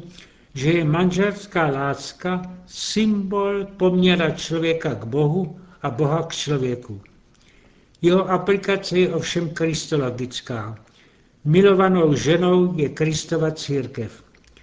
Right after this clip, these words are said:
V křesťanském manželství ať je tento obraz viditelný. Ptáme se tedy nakonec,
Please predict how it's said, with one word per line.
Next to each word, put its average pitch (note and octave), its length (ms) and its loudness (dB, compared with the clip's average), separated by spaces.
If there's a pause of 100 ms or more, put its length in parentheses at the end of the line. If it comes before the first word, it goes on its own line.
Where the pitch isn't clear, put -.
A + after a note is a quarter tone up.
(400)
V - 180 -18
křesťanském F#3 840 0
manželství E3 840 0
ať D#3+ 240 -4
je D3+ 60 0
tento D#3 400 -2
obraz D3+ 560 -2
viditelný. A#2+ 880 -6 (1200)
Ptáme G3 500 0
se E3+ 180 -6
tedy D#3+ 340 -2
nakonec, E3+ 720 -4